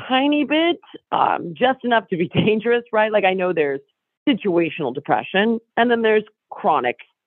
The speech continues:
depression that becomes systemic, right? Biochemical. I know that situational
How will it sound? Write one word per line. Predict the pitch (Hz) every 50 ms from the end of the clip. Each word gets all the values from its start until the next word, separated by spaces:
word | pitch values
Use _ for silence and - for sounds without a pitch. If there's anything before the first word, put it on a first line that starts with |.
| _
depression | - 147 - 151 - - - - 135 143 139
that | 147 143 143
becomes | - 151 - - 165 156 147 143 143 135 135 139 139 _ _ _ _ _ _ _ _ _ _ _ _ _ -
systemic, | - 175 - - - - 98 90 - - - - - -
right? | 143 143 143 147 139 - 147 127 131 127
Biochemical. | 139 156 156 156 147 143 143 - 127 113 90 - - - - - _ _ _ _ _ _ _ _ _ _ _ _ _ _ _ _ _ _ _ _ _ -
I | 185 185 185 190
know | 190 190 190
that | 175 180 180 -
situational | 190 170 - 170 160 170 175 170 - 185 175 170 165 160 165 165 -